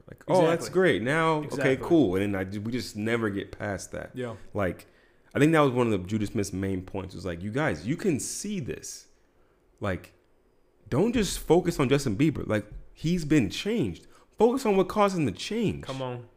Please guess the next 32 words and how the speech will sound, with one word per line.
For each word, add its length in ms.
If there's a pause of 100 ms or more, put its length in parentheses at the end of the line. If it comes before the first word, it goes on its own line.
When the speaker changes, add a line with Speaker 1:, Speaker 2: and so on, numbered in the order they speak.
Speaker 1:
Like, 180
that's 200
what 80
you 60
guys 180
should 100
be 100
amazed 540
at. 200 (120)
Speaker 2:
Come 160
on. 160
Speaker 1:
Don't 220
be 120
s-, 180
like, 180
yes, 220
it's 140
great. 460
Ju-, 140
that's 160
great 220
for 100
Justin, 560 (480)
but 120
don't 160
just 120
let 100
your 120
praise 420
stop 360
at 140
him. 440